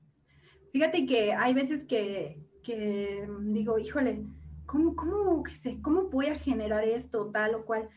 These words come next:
Y entonces me recuesto sobre mi lado izquierdo y entonces, eh, no sé si te has dado cuenta que cuando te acuestas de este lado, eh, empiezas a escuchar el corazón.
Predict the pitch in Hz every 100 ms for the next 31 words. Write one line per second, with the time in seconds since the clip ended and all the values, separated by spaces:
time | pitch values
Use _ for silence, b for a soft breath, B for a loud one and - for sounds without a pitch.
0 | B B B 262 254 277 349 370 226 214
1 | 240 226 - 254 254 214 208 208 208 208
2 | 220 226 208 196 214 208 220 214 226 339
3 | - _ _ _ _ _ _ - 226 214
4 | 220 226 269 269 - B B B _ 233
5 | 240 240 208 - 247 262 294 254 247 262
6 | 254 254 254 214 214 208 226 254 254 247
7 | 233 254 233 220 262 294 226 202 208 240
8 | 254 254 - 220 214 208 185 180 208 208